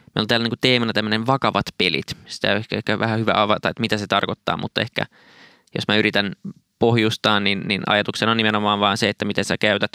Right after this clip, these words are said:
käytät vaikka jotain, jotain niin kuin peli, peliominaisuutta tai peleistä tuttua asiaa firmojen kehityksessä tai,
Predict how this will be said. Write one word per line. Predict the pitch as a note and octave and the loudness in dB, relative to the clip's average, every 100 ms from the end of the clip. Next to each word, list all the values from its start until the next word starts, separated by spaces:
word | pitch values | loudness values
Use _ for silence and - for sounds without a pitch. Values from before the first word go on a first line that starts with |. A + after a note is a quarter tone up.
| - _ _ _ _ _ - - | -10 _ _ _ _ _ -20 -8
käytät | - G#2 G#2 - | 0 0 0 -2
vaikka | F#2+ G2+ | -2 -2
jotain, | G2 G2 F2+ - - | 0 -2 -2 -8 -4
jotain | A2 G2+ G2+ | -2 -2 -4
niin | G2 | -8
kuin | - | -4
peli, | A#2 A2 G#2 - - | 0 0 0 -4 -2
peliominaisuutta | A#2 G#2+ A#2 - - B2 A#2+ A2+ A2+ A2 - | 0 0 -2 -4 0 2 2 2 0 -2 -4
tai | - G#2+ G#2 A2 _ _ _ _ | 0 0 0 -2 _ _ _ _
peleistä | A#2 G#2+ G#2+ - | 2 2 2 -2
tuttua | A2+ G#2+ - G#2+ G2+ | -2 -4 -2 2 2
asiaa | G#2+ G#2+ G#2+ G2+ G2 G2+ - | 2 2 2 2 2 0 -2
firmojen | G#2 G2 G2+ A2+ | 0 2 2 2
kehityksessä | A2 G2+ G2+ - - - A2 _ | 0 0 -2 -4 -4 -4 -6 _
tai, | - G2 | -2 0